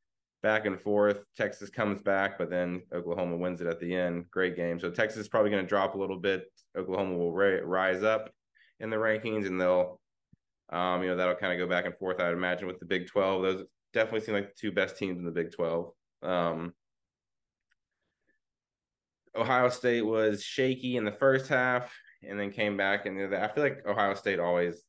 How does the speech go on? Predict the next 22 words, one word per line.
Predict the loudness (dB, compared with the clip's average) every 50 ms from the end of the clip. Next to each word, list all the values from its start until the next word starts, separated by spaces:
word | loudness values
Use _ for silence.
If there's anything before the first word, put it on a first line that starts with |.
| _ _ _ _ _ _ _ _ -6
runs | -2 -2 0 0 -2
up | -4 -6
the | -8
score | -8 -2 2 2 2
at | 2 2
the | 0 2
end | 2 2 2
to | 0
make | 0 0 -2 -2
it | -2
look | -4 -6 -8 -10 -6 -2
better | 0 2 2 2 2
than | 2 0 -2
it | -2
was. | -2 0 2 2 2 0 -2 -4 -6 -4
But | -4 -2
again, | -2 -4 -4 -4 -2
they | 0 0
won | 2 2 0
by | 0 -2
twenty. | -4 -4 -4 -4 -4 -4 -6 -8 -12 _ _ _ _ -12
Um, | -10 -8 -6 -8 -8 -10 -12